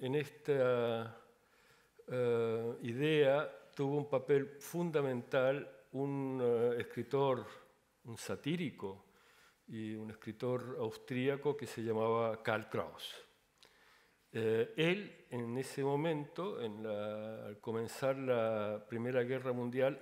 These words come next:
llamó la atención sobre esta, es lo que la, eh, llamaba la alianza entre la espada y la tinta. Era el papel que tuvo el lenguaje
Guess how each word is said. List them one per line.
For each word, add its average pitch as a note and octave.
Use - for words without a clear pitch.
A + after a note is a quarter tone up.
llamó C3
la D#3+
atención C3
sobre B2+
esta, G#2+
es B2
lo C3
que B2+
la, B2
eh, A2
llamaba C3
la A#2+
alianza C#3
entre A#2+
la A2
espada B2+
y B2
la G#2
tinta. F2+
Era A2+
el G#2+
papel D3
que A2
tuvo C3
el C#3+
lenguaje B2